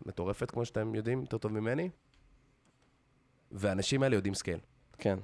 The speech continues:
Speaker 1: ואז התחלנו להבין, כאילו, אתה מבין מה אתה לא מבין, כשאתה מביא בן אדם
Speaker 2: כן,
Speaker 1: כזה.
Speaker 2: כן.
Speaker 1: וזה מטורף.
Speaker 2: כן. אותי,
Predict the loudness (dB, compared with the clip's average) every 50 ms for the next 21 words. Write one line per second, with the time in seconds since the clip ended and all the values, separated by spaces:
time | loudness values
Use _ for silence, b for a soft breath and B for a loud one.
0 | -6 -16 _ _ _ _ _ _ _ _ _ -20 _ _ _ -14 -12 -10 -8 -4
1 | 0 2 2 4 2 2 0 0 2 2 4 4 6 6 4 4 4 4 4 4
2 | 4 2 0 -2 -4 -10 -16 -16 _ _ _ -2 0 0 0 -2 -4 -8 -14 -6
3 | -2 0 0 2 2 2 2 2 2 2 2 2 2 2 2 0 0 -2 -4 -12
4 | -20 _ -8 -4 -2 0 0 0 0 0 0 0 2 4 4 4 4 4 2 -2
5 | -8 -12 -14 _ -4 0 2 2 2 0 -2 -8 -12 -6 -4 -2 -2 0 2 2
6 | 2 2 0 -2 -8 -18 -20 -20 -20 _ _ _ -20 -20 -20 -20 _ _ _ _
7 | _ _ -4 -2 -2 -2 -2 -4 -12 -20 _ _ _ _ _ _ _ -20 -20 _
8 | -20 -20 -20 -20 -12 -10 -8 -8 -8 -10 -14 -10 -6 0 4 6 6 6